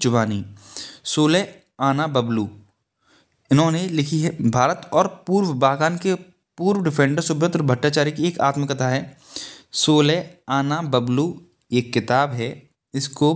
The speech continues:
भारत और पूर्व बागान के पूर्व डिफेंडर सुब्रत भट्टाचार्य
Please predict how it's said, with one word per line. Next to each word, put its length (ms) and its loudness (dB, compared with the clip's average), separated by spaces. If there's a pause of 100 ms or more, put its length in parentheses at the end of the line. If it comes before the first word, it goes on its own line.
भारत 420 -2
और 120 2 (200)
पूर्व 220 0
बागान 380 2
के 80 -6
पूर्व 340 0
डिफेंडर 360 0
सुब्रत 500 0
भट्टाचार्य 540 -2